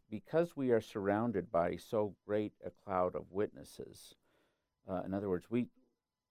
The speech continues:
it's not just us and not just Jesus alone. It's this,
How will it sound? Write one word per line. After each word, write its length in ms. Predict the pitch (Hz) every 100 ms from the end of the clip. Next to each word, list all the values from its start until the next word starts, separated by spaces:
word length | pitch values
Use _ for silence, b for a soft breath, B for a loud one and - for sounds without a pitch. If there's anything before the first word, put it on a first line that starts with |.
| _
it's 260 | - 110 -
not 300 | 117 139 160
just 260 | 117 101 -
us 440 | 92 90 120 - -
and 160 | 92
not 300 | 98 127 160
just 300 | - 107 -
Jesus 420 | - 90 80 85
alone. 380 | 90 82 82 85 110
It's 120 | -
this, 200 | 131